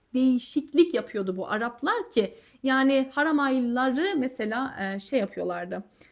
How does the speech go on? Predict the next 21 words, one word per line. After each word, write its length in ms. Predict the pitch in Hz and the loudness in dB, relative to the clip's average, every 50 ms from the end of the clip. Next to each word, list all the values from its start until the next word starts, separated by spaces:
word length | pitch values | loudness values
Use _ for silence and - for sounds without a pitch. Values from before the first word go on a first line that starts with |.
| _ _ _ _ _ - | _ _ _ _ _ -8
E, 800 | 214 214 214 214 208 202 202 208 202 202 202 202 202 196 190 190 | -4 -2 -2 0 0 -2 -2 -4 -4 -6 -6 -6 -6 -6 -6 -6
bahara 500 | 196 196 226 233 240 269 269 269 277 285 | -4 -2 -2 -2 -2 0 2 2 4 4
getirmeye 440 | 262 277 269 269 254 262 262 262 262 | 4 2 2 2 4 4 4 4 4
çalışıyorlardı 800 | 262 226 208 202 202 - - 196 190 190 180 175 180 180 185 | 2 -2 -4 -4 -4 -6 -4 -2 -2 -2 -2 -4 -6 -6 -8
mesela, 500 | 180 180 190 - - 196 196 185 180 180 175 - - - - | -8 -10 -8 -8 -6 -4 -4 -2 -2 -4 -6 -8 -12 -10 -6
e, 300 | 190 185 185 180 180 170 - - - - _ _ _ _ - - | -4 -4 -2 -4 -4 -6 -8 -12 -16 -18 _ _ _ _ -14 -8
Kabe'yi 600 | - 208 202 196 196 196 190 190 180 175 - - - 50 50 - - 202 | -4 -2 -2 0 0 2 2 2 2 0 -2 -4 -12 -16 -20 -16 -10 -8
ziyareti. 840 | 196 180 202 214 196 185 180 175 180 180 180 - - 339 381 370 - _ _ _ _ _ _ - | -6 -2 0 0 0 0 -2 -2 -4 -6 -6 -4 -6 -6 -6 -6 -10 _ _ _ _ _ _ -6
E, 440 | 214 214 214 214 214 208 208 208 196 - - - - - - 76 - - - 190 | -2 -2 0 0 0 0 -2 -2 -4 -6 -8 -12 -14 -18 -20 -20 -20 -16 -10 -4
yaz 340 | 208 208 240 240 233 226 214 | 0 2 2 2 2 0 -2
ve 120 | 220 214 | -4 -4
kıştan 420 | - 226 202 - - 214 208 202 208 | -4 -6 -10 -8 -6 -6 -6 -6 -6
çok 260 | - - 214 208 - | -4 -6 -6 -4 -2
fazla 240 | 208 202 196 202 - | -2 0 2 2 0
etkilenmemek 720 | 190 196 - - 190 170 185 185 - - 170 170 196 - | 0 0 -4 -8 -8 -6 -6 -8 -6 -8 -8 -8 -10 -16
için. 400 | - - - 311 370 359 - _ _ _ _ _ _ _ _ _ _ _ _ _ - | -12 -6 -4 -4 -4 -4 -8 _ _ _ _ _ _ _ _ _ _ _ _ _ 0
Bu 80 | 330 | 0
şekilde 400 | 320 311 233 - 226 196 220 233 | 2 2 2 0 0 -4 -4 -4
takvimde 560 | 240 - 262 254 262 - 196 185 190 233 247 240 | -4 -2 -2 -2 -2 -2 -4 -2 0 0 0 2
değişiklikler 760 | 226 240 233 - - 254 262 - 220 214 - 220 220 214 | 0 0 0 -2 -4 -6 -6 -8 -12 -10 -8 -6 -4 -2
yapıyorlardı. 760 | 196 190 185 190 - 190 175 165 156 156 165 165 - 185 196 | -2 -2 -2 -4 -6 -8 -8 -8 -8 -10 -12 -12 -14 -14 -16